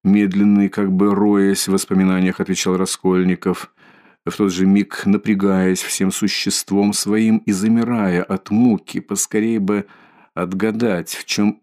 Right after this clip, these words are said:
именно ловушка, и не просмотреть бы чего. "Нет, не видал, да и квартиры такой отпёртой что-то не заметил.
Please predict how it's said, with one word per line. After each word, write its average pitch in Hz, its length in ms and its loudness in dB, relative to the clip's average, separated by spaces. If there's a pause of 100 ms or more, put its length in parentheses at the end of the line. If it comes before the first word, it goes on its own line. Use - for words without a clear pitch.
(100)
именно 92 500 2
ловушка, 90 1000 -4 (540)
и 95 340 0 (120)
не 95 140 2
просмотреть 101 720 -2
бы 113 100 -2
чего. 90 420 -2 (1000)
"Нет, 127 520 2
не 127 180 6
видал, 113 520 2
да 95 160 0
и 92 80 2
квартиры 107 580 0
такой 113 580 0 (840)
отпёртой 92 1400 -2
что-то 95 280 -4
не 95 80 4
заметил. 95 680 0